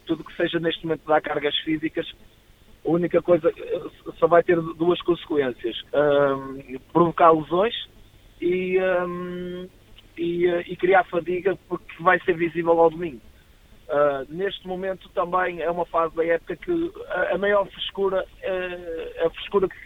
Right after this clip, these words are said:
qualquer equipa pode desejar ter e tem que ter é a frescura mental.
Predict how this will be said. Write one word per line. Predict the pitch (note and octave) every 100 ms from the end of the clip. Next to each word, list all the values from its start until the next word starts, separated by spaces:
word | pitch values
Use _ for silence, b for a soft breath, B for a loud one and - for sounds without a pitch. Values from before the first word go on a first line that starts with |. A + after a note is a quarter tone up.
| - -
qualquer | F3 F3+ F3
equipa | F3+ - E3+
pode | F3 E3+ -
desejar | D#3 F3 E3
ter | - E3
e | D#3+ D#3+ -
tem | E3
que | -
ter | F3+ F3+ - B B B -
é | E3+
a |
frescura | - - F3+ E3+
mental. | E3 D3+ C#3 A#2+ A2